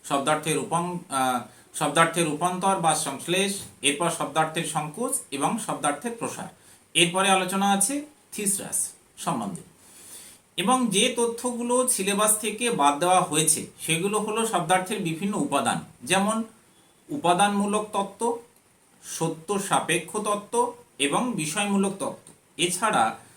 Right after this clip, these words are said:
শব্দার্থ পরিবর্তনের মূল কারণ কিন্তু এই নিউ সিলেবাস থেকে বাদ দেওয়া হয়েছে, যেমন, আহ, শব্দার্থ পরিবর্তনের ভৌগোলিক কারণ, শব্দার্থ পরিবর্তনের ঐতিহাসিক কারণ এবং শব্দার্থ পরিবর্তনের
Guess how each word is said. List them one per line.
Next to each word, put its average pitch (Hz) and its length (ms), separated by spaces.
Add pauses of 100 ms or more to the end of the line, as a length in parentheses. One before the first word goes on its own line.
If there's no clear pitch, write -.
(140)
শব্দার্থ 196 680
পরিবর্তনের 220 840
মূল 190 280
কারণ 190 480
কিন্তু 185 500 (240)
এই 160 180
নিউ 175 160
সিলেবাস 196 440
থেকে 285 300 (360)
বাদ 151 280
দেওয়া 180 180
হয়েছে, 156 260
যেমন, 202 380 (840)
আহ, 139 280
শব্দার্থ 180 500
পরিবর্তনের 214 680 (180)
ভৌগোলিক 185 460
কারণ, 202 280 (320)
শব্দার্থ 175 500
পরিবর্তনের 196 880 (100)
ঐতিহাসিক 180 560
কারণ 233 320
এবং 165 280
শব্দার্থ 170 460
পরিবর্তনের 190 640